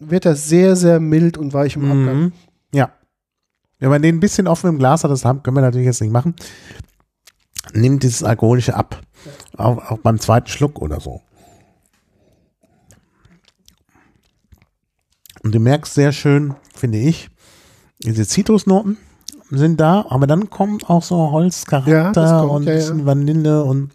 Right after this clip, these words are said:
Speaker 1: Aber zum Schluss, finde ich,
Speaker 2: Zum Schluss,
Speaker 1: aber
Speaker 2: ja.
Speaker 1: sehr schön.
Speaker 2: Mhm. Und
Speaker 1: Am Anfang,
Speaker 2: auch
Speaker 1: wie gesagt, Peak alkoholisch und dann
Speaker 2: Mhm.
Speaker 1: kommt zum Schluss die Aromastoffe.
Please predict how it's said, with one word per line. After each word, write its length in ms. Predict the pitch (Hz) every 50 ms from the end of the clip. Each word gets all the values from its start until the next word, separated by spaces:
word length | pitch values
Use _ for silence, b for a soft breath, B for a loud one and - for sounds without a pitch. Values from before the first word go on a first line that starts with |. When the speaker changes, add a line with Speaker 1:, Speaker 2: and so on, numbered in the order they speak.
| _ b b b b b b b b b b
Speaker 1:
Aber 200 | 143 160 160 165
zum 160 | - 220 196
Schluss, 340 | - - 196 190 180 - -
finde 220 | - - - 143 123
ich, 180 | - - - 101 -
Speaker 2:
Zum 140 | - 185 180
Schluss, 340 | - 151 113 160 139 -
Speaker 1:
aber 100 | 117 107
Speaker 2:
ja. 120 | 107 135 175
Speaker 1:
sehr 140 | 180 190 180
schön. 260 | - 190 165 139 131
Speaker 2:
Mhm. 220 | 113 135 143 143 -
Und 140 | - 131 135
Speaker 1:
Am 60 | 160
Anfang, 220 | 190 196 - 220 -
Speaker 2:
auch 60 | 214
Speaker 1:
wie 40 | 214
gesagt, 320 | 196 196 185 165 - -
Peak 200 | - 226 226 -
alkoholisch 640 | 190 180 170 - 185 202 226 254 294 285 - - -
und 80 | 214 202
dann 200 | 190 196 208 185
Speaker 2:
Mhm. 480 | 156 156 156 151 147 151 170 214 233 214 - _
Speaker 1:
kommt 220 | - - 180 180 -
zum 120 | - 170
Schluss 220 | 160 - 185 - -
die 140 | - 170
Aromastoffe. 680 | 147 143 143 143 143 143 139 - - 104 - - - 113